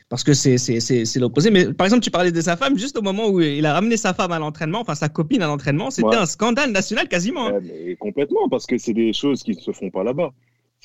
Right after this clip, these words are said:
Speaker 2: Ils
Speaker 1: Et
Speaker 2: sont très pudiques, les, euh, les Coréens.
Speaker 1: Alors, petite précision, c'est la première fois de leur histoire que les Coréens euh, ont un, un coach, euh, étranger. Donc, c'est peut-être pour ça aussi que, que ça détonnait. Il faut dire aussi, Gilles Christ, qu'au-delà de, de cette, euh,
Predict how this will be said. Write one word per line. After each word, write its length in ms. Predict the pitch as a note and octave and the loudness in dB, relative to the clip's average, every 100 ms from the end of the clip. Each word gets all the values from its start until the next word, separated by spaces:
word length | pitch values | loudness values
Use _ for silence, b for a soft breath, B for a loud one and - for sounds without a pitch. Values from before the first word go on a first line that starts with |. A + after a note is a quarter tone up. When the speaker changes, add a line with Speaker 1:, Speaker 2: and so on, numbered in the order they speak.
| - | 2
Speaker 2:
Ils 80 | |
Speaker 1:
Et 20 | D#3+ | 4
Speaker 2:
sont 140 | G#3+ | 4
très 180 | E3 C3+ | 2 0
pudiques, 400 | C3+ C#3 F#3 C3 | 0 0 0 2
les, 260 | A2 G2+ G2 | 2 4 2
euh, 600 | F2+ F2+ F2+ F2 E2 D#2 D#2+ _ - _ _ | -2 -6 -8 -10 -10 -14 -18 _ -20 _ _
les 100 | F#2+ | 0
Coréens. 340 | - G#2+ E2+ D#2 _ _ _ _ - | 2 2 0 -4 _ _ _ _ 0
Speaker 1:
Alors, 180 | D#3+ E3 | 0 2
petite 200 | - G3 | 0 2
précision, 600 | G3 E3+ D#3+ D#3 A#3+ A#3+ | 0 2 2 4 4 2
c'est 200 | - D3 | -2 -2
la 100 | C3+ | -2
première 380 | - F#3 E3 D3+ | 0 0 0 0
fois 160 | F#3+ | 0
de 80 | D#3 | 2
leur 160 | C3+ B2 | 2 2
histoire 400 | B2 E3+ F#3+ - | -2 0 -2 0
que 80 | |
les 160 | C#3 B2 | -2 0
Coréens 400 | C3 B2 D3+ G#3+ b b b b | -2 -2 0 -2 b b b b
euh, 160 | B2 A#2+ B2 | -4 -2 2
ont 220 | F3+ E3 | 2 4
un, 160 | B2+ - | 2 0
un 160 | C3 | -2
coach, 360 | C3+ E3+ E3+ - | 2 0 2 0
euh, 200 | A#2+ A2 - | 2 2 0
étranger. 380 | B2 D3 E3 | 0 2 4
Donc, 160 | D3 B2+ | 2 2
c'est 100 | - | -2
peut-être 200 | D3 D#3 | -2 0
pour 140 | D#3 | -2
ça 140 | - D#3+ | 0 0
aussi 240 | C#3+ F#3+ | 0 -2
que, 320 | F#3 C#3+ B2+ B2 B B | 0 2 2 -2 B B
que 80 | - | -2
ça 140 | C#3+ | 2
détonnait. 440 | D#3 D#3 E3 D3+ C#3+ B | 2 4 4 4 0 B
Il 100 | D#3 | 0
faut 120 | D#3 F#3+ | 4 4
dire 180 | D4 | 4
aussi, 280 | A#3+ G#3 B3 | 2 2 -2
Gilles 140 | G#3 F#3 | -2 -2
Christ, 300 | C4 B3+ - | -2 -2 -2
qu'au-delà 440 | D#3+ F#3 F3+ F#3+ | 0 -2 0 -2
de, 200 | D#3+ D3+ | 0 -2
de 100 | C#3+ | -2
cette, 300 | D3 D3+ D3+ | -4 -4 -2
euh, 260 | C3+ A#2 | 0 0